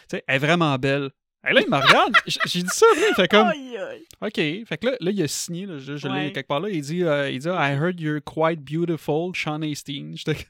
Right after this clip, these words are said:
Speaker 1: ben, tu sais, il était super correct, là.
Speaker 2: Parlons donc du film de ce soir.
Speaker 1: Oh,
Speaker 2: À toi,
Speaker 1: ah.
Speaker 2: boss, ici, là.
Speaker 1: OK, c'est moi le boss.
Speaker 2: Oui. Qu'est-ce qu'on écoute ?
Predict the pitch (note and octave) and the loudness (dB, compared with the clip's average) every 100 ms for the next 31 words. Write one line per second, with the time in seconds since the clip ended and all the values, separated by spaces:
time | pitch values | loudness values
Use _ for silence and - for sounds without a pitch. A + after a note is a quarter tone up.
0 | - C#3+ G#2 _ - F3 C3+ F#3 - F3+ | -12 -12 -12 _ -10 -6 -6 -6 -6 -6
1 | F3 D3+ F#3+ - G3 - _ _ - _ | -4 -4 -6 -4 -4 -4 _ _ -20 _
2 | - A3+ A#3 E4+ G4+ - C#4 G#3 F3+ E3+ | -6 -4 -4 -6 -8 -4 -4 -4 -6 -8
3 | G3+ G#4 A3+ _ - A3 G3+ G#3 G3 D4 | -10 -10 -16 _ -12 -8 -2 -2 0 0
4 | G#3 B3+ - G#3+ - A#3+ F#3+ F#3+ E3 D3+ | 0 -4 -4 -8 -4 -2 0 0 -2 -4
5 | D3 D#3+ C#3+ D#3 A3+ C4+ C4 E3+ _ - | -2 -2 0 2 2 2 0 -4 _ -6
6 | C#5 - G#3+ F#3 - E4 - _ | -4 -2 -4 -4 -2 -2 -4 _